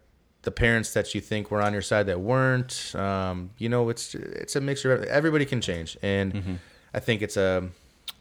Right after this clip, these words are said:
Speaker 1: you know, f-, you're, there's, they say there's no atheists in foxholes, you know,
Speaker 2: Mm-hmm.
Speaker 1: bring to the movie, but it, it kinda, it kinda comes clean in that fact, as, you know,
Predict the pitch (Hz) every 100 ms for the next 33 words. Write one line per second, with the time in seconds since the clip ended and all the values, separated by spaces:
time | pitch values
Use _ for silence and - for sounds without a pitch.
0 | - 92 87 - _ - - - - -
1 | 117 - _ _ _ _ _ _ 127 127
2 | 135 127 147 127 120 - 107 104 104 -
3 | 92 - - - 71 64 - - - -
4 | 110 98 101 95 90 90 90 87 90 113
5 | 117 - - _ _ _ _ _ _ _
6 | _ _ _ _ _ - - - - -
7 | 127 117 110 143 131 131 123 104 - -
8 | _ _ - - 160 185 151 104 95 87
9 | - 98 95 - 104 98 98 95 92 -
10 | - 107 101 104